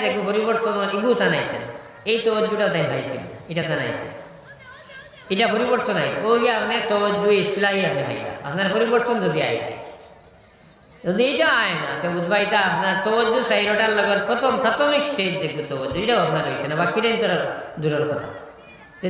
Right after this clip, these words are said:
যাই হোক, এর বাদে আপনি ইনেকাসি যেটা আছে, ওটা আপনার হাসিল হয়েছে। ইনেকাসে কিলা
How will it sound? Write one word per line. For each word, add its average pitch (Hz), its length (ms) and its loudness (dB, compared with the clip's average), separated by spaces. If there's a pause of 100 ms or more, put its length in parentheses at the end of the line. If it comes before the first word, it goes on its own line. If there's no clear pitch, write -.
যাই 208 200 4
হোক, 156 120 2 (880)
এর 269 160 4
বাদে 247 240 2
আপনি 180 280 0 (1300)
ইনেকাসি 208 680 2 (100)
যেটা 131 260 -2
আছে, 107 180 -8 (640)
ওটা 226 220 4
আপনার 190 260 0
হাসিল 143 260 -2
হয়েছে। 117 240 -8 (680)
ইনেকাসে 233 400 2
কিলা 226 260 2